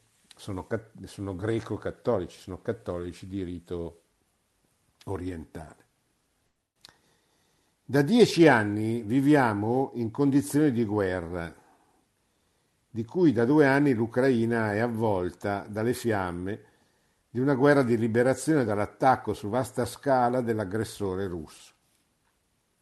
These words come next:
Il tempo di guerra è terribilmente doloroso e crudele, infligge innumerevoli ferite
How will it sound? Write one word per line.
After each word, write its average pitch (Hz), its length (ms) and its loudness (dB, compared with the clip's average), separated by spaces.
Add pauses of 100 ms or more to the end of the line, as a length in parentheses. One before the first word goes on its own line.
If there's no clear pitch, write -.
(580)
Il 120 80 -10
tempo 143 280 0
di 120 120 0
guerra 117 400 4
è 98 120 0
terribilmente 110 760 -2
doloroso 104 680 0
e 90 100 -8
crudele, 98 800 -4 (880)
infligge 120 600 0
innumerevoli 113 720 2
ferite 110 800 -2